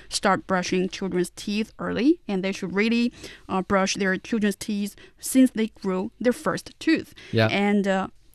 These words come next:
Speaker 1: you know that.
Speaker 2: I'm aware of it.
Speaker 1: Yes, and, uh, you know, it's not only for protecting babies' teeth, but also make them to get used to brushing teeth. I know some babies will just cry and shout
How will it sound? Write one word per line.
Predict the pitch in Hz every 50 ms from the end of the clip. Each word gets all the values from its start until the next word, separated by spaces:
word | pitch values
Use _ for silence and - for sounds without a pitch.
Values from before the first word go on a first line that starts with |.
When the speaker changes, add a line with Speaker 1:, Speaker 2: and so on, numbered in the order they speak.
| -
Speaker 1:
you | - 214
know | 196 175
that. | 139 139 - - - - -
Speaker 2:
I'm | 120 131
aware | 127 120 117 104 98
of | 87 90
it. | 92 90 - -
Speaker 1:
Yes, | - 208 208 202 190 190 - -
and, | - 240 233 226 220 214 208 196
uh, | 208 202 196 196 196
you | - 233 233
know, | 220 214 208 202
it's | - 240 226 - -
not | 240 247 262 254
only | 254 247 247 247 226
for | 226 - - - 208 202 202 202
protecting | - 196 180 - 220 202 196 - - 202 190 185
babies' | - 190 190 185 185 170 -
teeth, | - - 254 240 233 233 226 226 -
but | - 226
also | 233 233 226 - 214
make | 202 190 196 190 -
them | 202 196
to | 185 -
get | 180 - 190 185 -
used | 208 220 254 262 - -
to | - 196
brushing | - - - 170 - - - 175
teeth. | - - 151 127 120 - -
I | 208 214
know | 226 233 240 233 226
some | - - 196 185 175
babies | - 196 202 196 180 190 -
will | 202
just | 190 202 190 - -
cry | - - 254 185 170 170 170
and | 180 196 196 202
shout | 190 - - - 180 165 156 185 - -